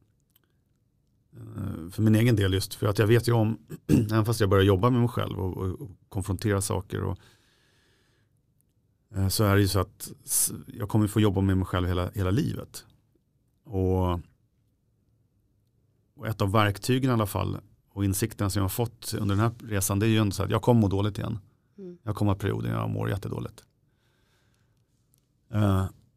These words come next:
Speaker 1: men just att inse att så här, det är okej att må dåligt just nu. Att våga stanna kvar i den. Inte ta till flyktbeteenden.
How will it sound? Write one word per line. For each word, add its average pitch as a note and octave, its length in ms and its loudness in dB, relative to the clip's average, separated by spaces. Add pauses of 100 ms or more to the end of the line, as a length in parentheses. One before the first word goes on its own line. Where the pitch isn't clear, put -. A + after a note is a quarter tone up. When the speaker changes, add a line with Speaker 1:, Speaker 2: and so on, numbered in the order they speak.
(720)
Speaker 1:
men A2 160 0
just G2+ 200 2
att - 180 -6
inse G#2 420 0
att G2 140 -4
så - 100 -8
här, G2+ 80 -4
det G2 100 -2
är G#2+ 40 2
okej G2+ 480 -4 (380)
att G2+ 180 -12
må A#2 140 2
dåligt E2+ 340 -6
just F2 160 -10
nu. - 160 -12 (420)
Att - 160 -12
våga G2 420 0
stanna G2 240 -2
kvar G2+ 300 -2
i F#2+ 60 -4
den. - 240 -6 (1000)
Inte G2+ 320 -10
ta G2 100 -6
till F#2+ 320 -2 (240)
flyktbeteenden. - 840 -10